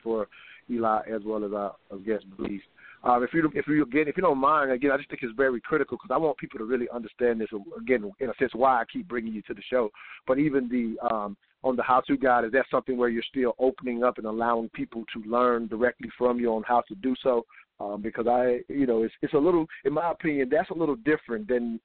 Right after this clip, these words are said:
in my, than the average business, if you will, in the sense of you always have these people who are marketing,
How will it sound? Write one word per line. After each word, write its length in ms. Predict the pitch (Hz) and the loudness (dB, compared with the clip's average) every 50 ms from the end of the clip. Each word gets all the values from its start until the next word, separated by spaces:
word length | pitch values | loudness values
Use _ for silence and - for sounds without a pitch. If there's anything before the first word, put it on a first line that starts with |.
| _ | _
in 140 | - 120 117 | -6 -2 0
my, 80 | 117 120 - _ _ _ 120 | 0 -2 -2 _ _ _ 2
than 180 | 123 123 117 | 2 2 4
the 120 | 117 120 117 - | 4 0 0 2
average 340 | 139 139 135 127 117 117 - - - 226 | 4 4 4 4 2 -2 -6 -6 -6 -2
business, 340 | 135 135 120 107 110 104 - - - _ _ - - - - | 0 0 2 0 -2 -8 -10 -10 -16 _ _ -20 -20 -20 -18
if 160 | - - - | -12 -6 -4
you 80 | 127 120 | -2 0
will, 220 | 117 127 127 123 | 2 2 2 2
in 80 | 113 113 | 2 -2
the 60 | 107 - | -2 -2
sense 200 | - 131 123 117 - - | 0 0 0 0 -2 -2
of 340 | 120 117 110 110 110 98 - - - - - - | 0 0 2 2 0 -2 -4 -10 -18 -18 -6 0
you 100 | 123 127 | 2 4
always 160 | 131 147 143 | 4 4 4
have 140 | 160 143 135 | 2 0 0
these 100 | 139 135 - - | 0 -4 -6 -6
people 240 | - 139 - 135 131 | -10 -8 -4 -4 -2
who 220 | 131 131 131 120 | 0 2 4 4
are 40 | 117 | 4
marketing, 540 | 117 120 127 127 135 127 - 131 127 127 | 2 2 2 2 2 2 0 0 0 0